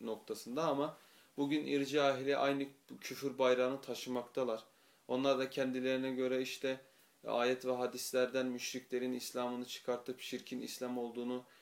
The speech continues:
ispat etmeye çalışmak için ellerinden geleni artlarına koymamaktalar şu anda. Müslümana düşen nedir bu dönemde? Bunların batıllarını, pisliklerini, şüphelerini ortaya çıkartıp hak ile onu izale etmektir. Bakın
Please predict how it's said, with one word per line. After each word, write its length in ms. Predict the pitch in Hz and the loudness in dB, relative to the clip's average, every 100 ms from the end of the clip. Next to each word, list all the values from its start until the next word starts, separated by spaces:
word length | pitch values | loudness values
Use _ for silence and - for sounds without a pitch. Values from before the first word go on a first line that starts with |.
| _ - | _ -6
ispat 400 | 123 - 127 127 | -4 2 2 0
etmeye 320 | - 127 123 | -4 -4 -2
çalışmak 520 | 123 120 - 131 127 | 0 0 0 -4 -4
için 240 | - 139 - | -6 -6 -4
ellerinden 520 | 120 120 127 127 131 | -2 0 0 0 -2
geleni 300 | 127 127 131 | 0 0 0
artlarına 500 | 120 123 - 127 143 | 0 -2 -2 -4 -4
koymamaktalar 800 | 143 139 127 110 101 - 104 98 | 0 0 2 -2 -4 -4 -4 -4
şu 200 | 95 101 | -6 -8
anda. 300 | 98 107 151 165 - - - - | -8 -8 -10 -14 -20 -20 -20 -6
Müslümana 600 | 131 127 143 147 156 151 | -4 -2 0 0 0 0
düşen 360 | 147 156 147 156 | -2 0 0 0
nedir 280 | 143 131 | -2 -2
bu 120 | 131 123 | -2 0
dönemde? 520 | 123 120 123 151 131 | 2 0 0 -2 -2
Bunların 380 | 127 131 139 127 | -2 0 0 4
batıllarını, 640 | 127 127 123 123 127 143 | 4 2 -2 0 0 -4
pisliklerini, 640 | - - 123 - 120 123 139 | -8 -8 -8 -6 -4 -4 -4
şüphelerini 640 | - - 117 117 123 160 - - - - | -6 -4 0 0 0 -4 -8 -20 -20 -2
ortaya 400 | 117 117 - 139 | 0 2 2 0
çıkartıp 460 | - 127 123 147 - | -2 -4 -4 -6 -4
hak 260 | 139 - | -4 0
ile 140 | 139 135 | 0 2
onu 200 | 143 151 | 0 -2
izale 460 | 135 120 127 127 | -2 2 4 4
etmektir. 460 | 120 - 101 - 104 | 0 -4 -10 -10 0
Bakın 320 | 127 127 147 | 2 2 0